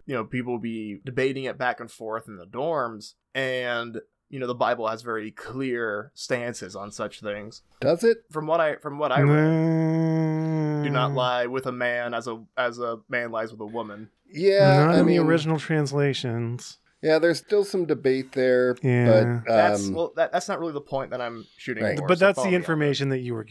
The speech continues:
Speaker 3: you were presented with,
Speaker 2: Sure.
Speaker 3: is the
Speaker 1: Right.
Speaker 3: point that you're making.
Speaker 1: Also, so, like, you know, me thinking about it and trying to figure out what to think about it, I remembered that in Genesis, God created man uniquely with free will,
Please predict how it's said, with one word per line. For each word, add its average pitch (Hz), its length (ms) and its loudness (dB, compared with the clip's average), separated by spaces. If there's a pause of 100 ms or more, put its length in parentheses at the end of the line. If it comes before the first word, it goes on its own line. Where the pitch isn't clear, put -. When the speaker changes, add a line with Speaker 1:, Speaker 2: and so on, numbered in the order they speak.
Speaker 3:
you 151 140 -2
were 117 80 -2
presented 120 420 -6
with, - 220 -16
Speaker 2:
Sure. - 200 0
Speaker 3:
is 139 120 -4
the 143 60 2
Speaker 1:
Right. 135 80 0
Speaker 3:
point 117 120 -2
that 123 80 -6
you're 127 100 -6
making. 135 340 -8 (560)
Speaker 1:
Also, 131 680 -2 (160)
so, 170 200 -6
like, 147 260 0 (100)
you 147 60 -10
know, 135 100 -4
me 151 360 -4
thinking 127 420 -8
about 117 240 -2
it 120 40 -4
and 110 100 -12
trying 120 280 -4
to 104 80 -10
figure 117 340 -8
out 113 240 -2 (200)
what 143 320 -4
to 113 260 -10 (200)
think 190 240 -8
about 98 280 -6
it, 123 240 -6
I 131 160 -4
remembered 123 640 -4
that 113 340 -4
in 113 180 -16
Genesis, 120 800 -6
God 120 380 0
created 120 580 -8
man 113 560 -8 (320)
uniquely 120 1000 -8 (280)
with 113 600 -6 (180)
free 127 380 -6
will, 120 420 -2